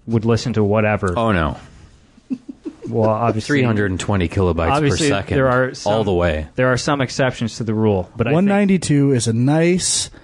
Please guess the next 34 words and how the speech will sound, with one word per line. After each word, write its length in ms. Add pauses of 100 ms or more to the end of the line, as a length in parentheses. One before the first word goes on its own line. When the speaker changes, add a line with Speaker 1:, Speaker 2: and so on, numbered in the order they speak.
(600)
Speaker 3:
quality 720 (260)
without 300
bloating 480
your 120
hard 240
drive. 380 (1160)
Speaker 1:
But 220
what 160
I'm 120
saying 380
is 240
that 260 (480)
<laughs> 500
if 360
they 260
offer 680 (120)
four 300
K, 640 (540)
anything 420
that's 240
super 420
high 260
resolution, 1000
amazing 560
picture 400
quality, 480
nobody's 380
gonna 160
care 400
because 260
Speaker 3:
I 140
will. 140
Speaker 1:
they 60
just 100